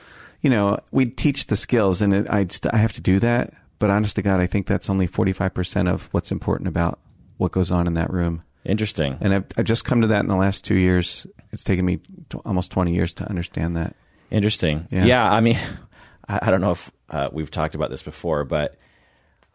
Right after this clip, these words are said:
Speaker 2: uh, I think, like, what was it, like, I don't know, eight years ago would have been, you told me that it was unethical to, to do.
Speaker 1: Oh,
Speaker 2: You, you
Speaker 1: yeah.
Speaker 2: told me, like, y-, you were, you said,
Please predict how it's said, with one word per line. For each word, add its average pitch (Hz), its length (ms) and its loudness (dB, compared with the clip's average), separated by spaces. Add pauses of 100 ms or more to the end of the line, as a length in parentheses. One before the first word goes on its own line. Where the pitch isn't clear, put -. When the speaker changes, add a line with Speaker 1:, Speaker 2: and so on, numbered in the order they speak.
(280)
Speaker 2:
uh, 73 200 0
I 92 60 -2
think, 120 240 0
like, 90 400 2 (120)
what - 220 -12
was 85 160 -10
it, - 120 -8
like, 62 260 -10
I 65 40 -14
don't 64 120 -12
know, 57 140 -14 (100)
eight 85 220 -4
years 82 280 -2
ago 82 500 -2
would 90 160 -2
have 85 60 -2
been, 85 280 0 (380)
you 95 160 -4
told 98 320 0
me 92 140 -4
that 78 320 -2 (760)
it - 140 -2
was 82 380 0 (220)
unethical 87 680 0
to, 73 340 -6 (380)
to - 120 -4
do. 73 160 -2
Speaker 1:
Oh, 123 380 4 (580)
Speaker 2:
You, 113 120 4
you 110 60 8
Speaker 1:
yeah. 107 80 8
Speaker 2:
told 117 200 6
me, 107 80 2
like, 104 280 4
y-, 69 180 -10
you 101 320 0
were, 98 320 4 (140)
you 104 120 0
said, 117 340 2